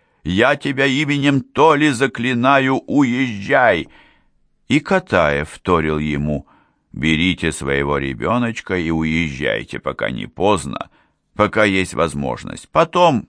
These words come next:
пойдете пешком. Погибнете и вы, и ребенок. Немецкий десант высадился в Химках". В тысяча девятьсот восемьдесят пятом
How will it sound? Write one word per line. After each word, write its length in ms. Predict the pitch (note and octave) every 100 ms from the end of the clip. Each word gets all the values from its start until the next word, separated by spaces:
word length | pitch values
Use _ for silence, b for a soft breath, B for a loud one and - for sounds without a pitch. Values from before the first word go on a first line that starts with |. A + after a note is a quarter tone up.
| _
пойдете 520 | F2+ F#2 G2 G2 E2+
пешком. 580 | D#2+ E2 - - E2 C#2 - _ _ _ -
Погибнете 720 | A2+ G#2+ D#3+ B2+ G#2 E2 F#2
и 100 | F2
вы, 220 | E2+ A2
и 100 | G2
ребенок. 600 | E2+ C#2+ E2+ B2+ C3 - _ _ _ _ _
Немецкий 520 | - D3+ F#3 D3+ - C#3
десант 500 | D3 C3 D3 C#3 G2+
высадился 680 | A#2+ G2+ F#2+ E2+ E2+ F#2
в 60 | E2+
Химках". 640 | - A2+ F2+ - - - _ _ _ _ _ _ _ _ _ b b b b b
В 60 | -
тысяча 380 | E3 E3 D#3
девятьсот 500 | C3+ C3 B2 - C3+
восемьдесят 680 | A2 A2+ F#2 F2+ D#2+ C2+ B1+
пятом 460 | F2 A2+ C3 C3